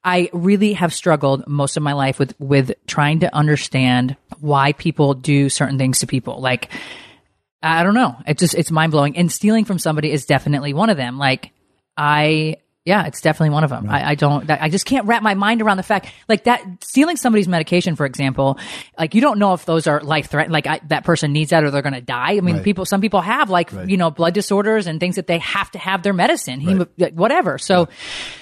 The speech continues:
Speaker 1: you know, you made a conscious decision to take that from somebody.
Speaker 2: Right.
Speaker 1: You piece of shit.
Speaker 2: Right.
Speaker 1: You
Speaker 2: Yeah, and I
Speaker 1: piece
Speaker 2: understand
Speaker 1: of shit.
Speaker 2: situations where, you know, maybe a,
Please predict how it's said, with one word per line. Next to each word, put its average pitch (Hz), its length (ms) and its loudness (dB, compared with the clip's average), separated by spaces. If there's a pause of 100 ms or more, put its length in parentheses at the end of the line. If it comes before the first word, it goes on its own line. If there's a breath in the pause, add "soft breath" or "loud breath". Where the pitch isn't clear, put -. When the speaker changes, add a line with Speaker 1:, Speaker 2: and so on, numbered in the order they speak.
(280 loud breath)
Speaker 1:
you 226 40 4
know, 202 80 4
you 214 340 2
made 269 140 0
a 208 60 -2
conscious 214 360 0
decision 208 480 0 (100)
to 190 100 2
take 247 280 0
that 151 160 0
from 143 160 -2
somebody. 123 380 -2
Speaker 2:
Right. 113 300 0
Speaker 1:
You 185 180 2
piece - 260 2
of 196 80 2
shit. - 320 -2 (120)
Speaker 2:
Right. 90 180 2 (400)
Speaker 1:
You 139 220 2
Speaker 2:
Yeah, 139 60 -6 (160)
and 180 60 0
I 175 40 2
Speaker 1:
piece 165 80 2
Speaker 2:
understand 139 320 0
Speaker 1:
of 120 60 0
shit. 120 120 2
Speaker 2:
situations 104 560 -2
where, 95 400 0 (360 soft breath)
you 107 120 0
know, 92 80 2
maybe 95 220 4
a, 90 120 0